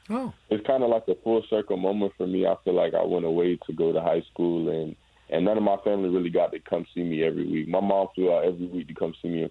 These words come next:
Speaker 2: Florida, and, you know, I feel like I did what I needed to do here, and I felt like it was time to go back for my mom to be able to drive down, you know, an hour to come see me play. And also on top of that, just the coaching staff and what they have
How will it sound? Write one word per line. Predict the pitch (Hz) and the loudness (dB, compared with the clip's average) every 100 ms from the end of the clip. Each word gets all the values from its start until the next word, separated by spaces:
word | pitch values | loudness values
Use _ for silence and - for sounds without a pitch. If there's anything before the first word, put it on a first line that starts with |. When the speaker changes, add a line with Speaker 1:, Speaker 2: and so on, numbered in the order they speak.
| - | -2
Speaker 2:
Florida, | 85 87 82 | 0 2 0
and, | 78 82 80 - _ _ _ - | 0 0 -2 -6 _ _ _ -4
you | 95 | 0
know, | 101 92 | 2 4
I | 82 - | 2 0
feel | 104 | 0
like | 101 87 - | 2 0 0
I | 90 | 0
did | 87 101 95 | 2 0 2
what | 90 | 0
I | 87 | -2
needed | 90 85 | -4 -10
to | 80 | -12
do | 80 90 95 | -8 -4 0
here, | 98 92 - _ | 2 2 -2 _
and | - 82 | -4 0
I | 85 - | 0 0
felt | 85 | 0
like | 80 76 | 2 0
it | 76 | 0
was | 82 82 80 | 0 0 0
time | 80 80 78 | 0 0 -2
to | |
go | 78 76 | -2 -2
back | 80 78 - | 0 0 -2
for | 78 76 | -2 -2
my | 80 82 | 0 0
mom | 87 85 | 0 0
to | 80 | -2
be | 80 82 | -4 -2
able | 78 | -2
to | 80 | -2
drive | 80 82 82 - | 0 2 2 2
down, | 82 80 76 - _ _ - | 0 0 -2 -8 _ _ -6
you | 90 | -2
know, | 87 | 2
an | 80 | 2
hour | 82 85 78 | 2 0 -2
to | - | -4
come | 90 82 - | -4 -4 -4
see | |
me | 85 80 76 | -4 -4 -2
play. | 82 80 76 - | 0 0 -2 -4
And | 80 80 76 71 _ _ - - | -2 0 -2 -6 _ _ -10 -2
also | 87 107 90 | 0 0 0
on | 87 82 | 0 0
top | 101 95 | 0 0
of | 92 | 0
that, | 85 71 82 | 2 0 -2
just | 95 - | -6 -6
the | |
coaching | 80 98 107 87 - | -4 -2 -2 -6 -4
staff | 82 82 80 | 0 0 0
and | 78 | -2
what | 87 80 | -2 -2
they | 85 | 0
have | 80 80 | 2 0